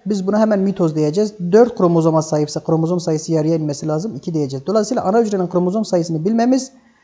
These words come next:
bu evrenin mitozda mı yoksa mayoz ikide mi olduğunu gerçekleştirir, e, e, olduğunu bize, e, ispatlar. Dolayısıyla buradaki bu bilgiyi bilmemiz bile nedir arkadaşlar?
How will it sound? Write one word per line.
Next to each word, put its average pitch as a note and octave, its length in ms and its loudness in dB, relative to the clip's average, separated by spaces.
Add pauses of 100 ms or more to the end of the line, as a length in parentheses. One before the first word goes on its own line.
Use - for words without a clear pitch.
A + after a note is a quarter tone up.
(280)
bu A3+ 100 6
evrenin G#3+ 340 6
mitozda G3+ 460 2
mı E3 100 2
yoksa G3+ 240 0
mayoz G3+ 300 2
ikide F#3+ 240 0
mi G3+ 80 0
olduğunu F3 340 2
gerçekleştirir, D#3+ 840 -2
e, D3 40 -2
e, C#3 840 -4 (180)
olduğunu F3 460 2
bize, G3 380 2 (380)
e, C3+ 120 -10 (100)
ispatlar. D3 640 -2
Dolayısıyla A#3+ 560 -2 (380)
buradaki A3 420 0
bu A3+ 140 -2
bilgiyi G#3+ 340 -2
bilmemiz F#3+ 420 0
bile F#3+ 400 0 (400)
nedir G3 220 -2
arkadaşlar? D#3 840 -4